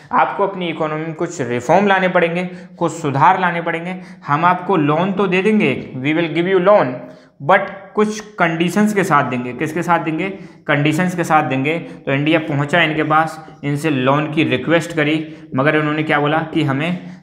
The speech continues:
दे तो देंगे मगर आपको कुछ सुधार करने पड़ेंगे। इंडिया ने इनकी जो terms and conditions थी उनको मान लिया और इंडिया ने फिर क्या लागू कर दी?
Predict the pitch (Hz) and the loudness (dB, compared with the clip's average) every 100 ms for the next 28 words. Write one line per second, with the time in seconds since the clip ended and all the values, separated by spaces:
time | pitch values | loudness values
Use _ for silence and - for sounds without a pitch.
0 | - - 143 160 170 160 143 143 143 - | -2 0 2 0 0 0 2 2 2 -2
1 | 170 170 143 127 151 147 135 143 139 139 | -4 -4 -2 0 0 0 -2 -2 0 0
2 | 156 156 - - - 156 165 185 185 180 | -4 -8 -16 -4 -2 0 2 2 2 -4
3 | - - 143 160 180 156 - - 151 151 | -14 -8 -4 -2 -2 -6 -12 -6 -4 0
4 | 156 170 156 156 - 151 156 156 170 151 | 2 4 2 0 -4 0 0 0 -2 -2
5 | 151 151 156 151 160 151 147 151 180 131 | -2 0 -2 -2 -2 -2 0 -2 -2 0
6 | 139 143 156 170 - - - - 196 208 | 2 2 0 0 -4 -14 -8 4 4 4
7 | 175 165 165 165 165 170 170 - 170 165 | 0 0 0 0 -4 -4 -6 -4 0 4
8 | 147 143 147 139 147 156 - | 2 0 -2 -2 0 -4 -6